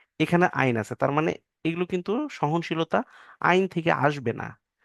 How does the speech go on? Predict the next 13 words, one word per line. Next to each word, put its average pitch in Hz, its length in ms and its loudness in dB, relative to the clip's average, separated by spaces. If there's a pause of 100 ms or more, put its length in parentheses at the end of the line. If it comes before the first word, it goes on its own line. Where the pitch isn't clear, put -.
(280)
তার 170 120 4
মানে 180 120 4
দেখেন 175 240 4
উত্তরগুলো 233 440 0
কিন্তু 214 180 2
আমি 202 100 6
বুঝতেছি, 160 520 -6
বুঝতেছেন? - 580 -6
মানে - 280 -2
এটা, 175 220 2
এটা 185 140 2
বাদ। 147 260 4 (1400)
কর্তব্যবোধ, 185 1300 0